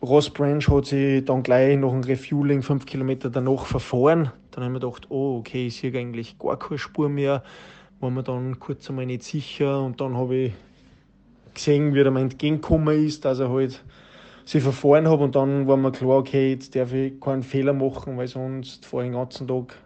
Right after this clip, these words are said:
den restlichen Tag im Staub nach und hab dann echt ein extrem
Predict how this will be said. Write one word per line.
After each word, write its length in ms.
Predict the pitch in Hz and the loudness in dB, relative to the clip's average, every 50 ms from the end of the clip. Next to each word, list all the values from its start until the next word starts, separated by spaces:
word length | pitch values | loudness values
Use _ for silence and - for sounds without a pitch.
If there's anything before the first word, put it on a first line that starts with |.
| _ - | _ -12
den 60 | 135 | -8
restlichen 480 | 120 135 120 123 - 131 120 - 127 | -6 -6 -6 -8 -10 -12 -12 -8 -6
Tag 160 | 131 131 127 131 | -6 -6 -4 -6
im 100 | 131 123 | -8 -6
Staub 320 | - - 98 113 135 147 | -2 0 2 2 2 0
nach 260 | 139 127 135 139 - - - - - - - - - _ _ _ | -2 -4 -4 -6 -6 -10 -20 -20 -20 -20 -20 -20 -20 _ _ _
und 440 | - 127 127 127 127 127 127 127 123 | -4 -2 -2 0 0 0 -2 -2 -2
hab 160 | 135 139 139 | -4 -4 -4
dann 100 | - 143 | -2 -2
echt 300 | 139 143 151 143 - - | 0 -2 -2 -4 -4 -2
ein 220 | 143 135 135 135 131 | 0 2 2 2 2
extrem 680 | 135 127 131 - - - 127 135 139 143 147 139 113 | 0 -4 -8 -12 -10 -6 -4 -2 -2 -2 -2 -4 -6